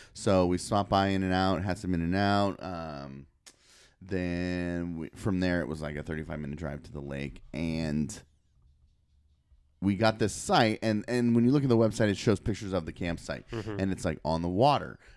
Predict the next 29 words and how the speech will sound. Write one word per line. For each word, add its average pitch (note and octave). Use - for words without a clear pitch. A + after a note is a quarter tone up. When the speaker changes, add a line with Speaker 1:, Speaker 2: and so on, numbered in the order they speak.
Speaker 1:
And E2+
I F#2
was F2
like, E2
"Is E3+
it A2
really F2+
on E2+
the D#2+
water? D2+
Like, E2
is G#2+
this A2+
tricking F#2
me? F2
Like, E2
what A2
does G2
this F2
campsite D#2+
look D#2+
like?" C#2+
Oh, G2+
Speaker 2:
Mm-hmm. F#2
Speaker 1:
it G#2+
is F2
on E2+
the D2+
water. C2